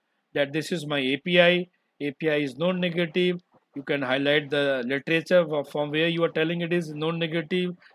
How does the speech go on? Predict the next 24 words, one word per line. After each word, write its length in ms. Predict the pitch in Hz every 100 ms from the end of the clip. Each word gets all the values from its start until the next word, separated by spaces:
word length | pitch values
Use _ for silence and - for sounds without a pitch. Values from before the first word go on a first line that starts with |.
| -
You 80 | 135
can 180 | 147 143
highlight 480 | 127 131 147 151 139
the 80 |
experimental 540 | 139 - 156 147 147 156
details 420 | 143 139 175 190 156
that 160 | 147
is 100 | 156
attached 460 | 156 165 160 156 160 - _ _ -
downside 480 | 135 151 - 165 151
in 160 | 156
report 500 | 147 143 170 170 165
in 140 | 160 151
experimental 600 | - 160 151 151 170 156
data. 520 | 151 175 190 185 185 _ _ _ _ _
Then 220 | 208 262 269
you 160 | 226 -
take 240 | 220 247
one 280 | 180 196 247
by 160 | 269
one 180 | 226 214
your 160 | 202 196
impurity. 540 | 180 175 160 151 110 - _ _ _ _ _ _ _ _ _ _ -
Your 360 | 139 151 151